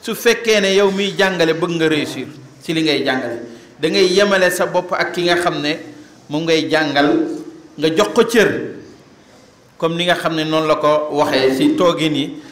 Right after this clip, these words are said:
Léeg-léeg nga gis oustaz yu féex sax, jël seen tànk sax teg ko ci kaw ndongali.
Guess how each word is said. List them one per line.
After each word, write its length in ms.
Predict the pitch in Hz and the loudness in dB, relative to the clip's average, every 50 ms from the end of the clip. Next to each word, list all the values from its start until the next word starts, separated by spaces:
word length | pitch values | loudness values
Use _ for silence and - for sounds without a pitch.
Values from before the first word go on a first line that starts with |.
| - - - | -20 -8 -4
Léeg-léeg 320 | 143 147 160 160 170 165 160 | 0 2 4 4 4 4 4
nga 80 | 165 160 - | 2 0 -2
gis 200 | 165 160 - - - | -4 -4 -6 -6 -10
oustaz 340 | 156 - - 170 160 156 156 | -8 -2 0 0 2 2 0
yu 80 | 151 | 0
féex 320 | 151 - - 226 214 147 - | -2 0 0 0 0 0 0
sax, 140 | - - - - - - - - - - - - - - - - - - - - 135 123 | -2 -2 -4 -4 -10 -12 -14 -18 -20 -20 -20 -20 -20 -20 -20 -20 -20 -20 -20 -20 -8 0
jël 160 | 131 175 180 180 - | 2 4 4 4 4
seen 220 | - 202 196 - | 2 0 2 2
tànk 240 | - 185 180 165 175 | 0 0 0 -2 -4
sax 240 | - 220 196 - - | -4 -4 -4 -4 -4
teg 160 | 226 208 208 - | -4 -4 -4 -4
ko 80 | 190 | -6
ci 120 | 175 190 180 - - - - - | -6 -6 -8 -10 -12 -18 -10 -4
kaw 160 | - 180 170 165 | 0 0 0 2
ndongali. 500 | 165 165 160 156 147 135 131 127 117 | 2 2 2 2 2 2 0 0 0